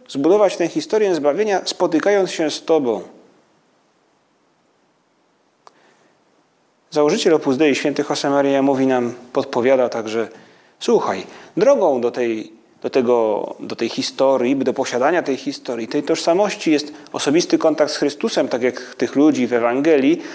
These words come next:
poprzez sakramenty i poprzez modlitwę". Sakramenty to msza święta, a chociażby teraz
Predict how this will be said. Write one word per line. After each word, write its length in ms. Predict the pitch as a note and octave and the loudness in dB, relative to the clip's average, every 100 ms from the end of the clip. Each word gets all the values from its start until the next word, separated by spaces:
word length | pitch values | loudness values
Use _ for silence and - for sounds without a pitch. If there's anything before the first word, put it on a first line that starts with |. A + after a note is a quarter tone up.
| - - | -10 -6
poprzez 300 | - D#3 - | -2 0 2
sakramenty 600 | D#3+ D#3+ E3 B3 A#3+ G3 | 0 2 0 0 0 0
i 40 | |
poprzez 320 | E3 - C3 | 0 -2 -4
modlitwę". 580 | B2+ G#2+ F#2+ - - - - _ _ _ _ _ _ _ _ _ _ _ _ _ _ - | -2 -4 -6 -10 -10 -12 -14 _ _ _ _ _ _ _ _ _ _ _ _ _ _ -6
Sakramenty 640 | E3 F3 G3 C#4 C4+ - | -4 0 2 2 2 0
to 120 | - | 0
msza 200 | C#3 A#3 | 0 -2
święta, 520 | A3 G3 D#3 - F3+ F#3+ - - | -2 2 0 2 2 0 -6 -6
a 60 | D#3 | -6
chociażby 420 | F#3 F#3 E3 F3+ | -2 0 2 2
teraz 460 | D#3+ D#3+ D3 - | 2 2 2 -4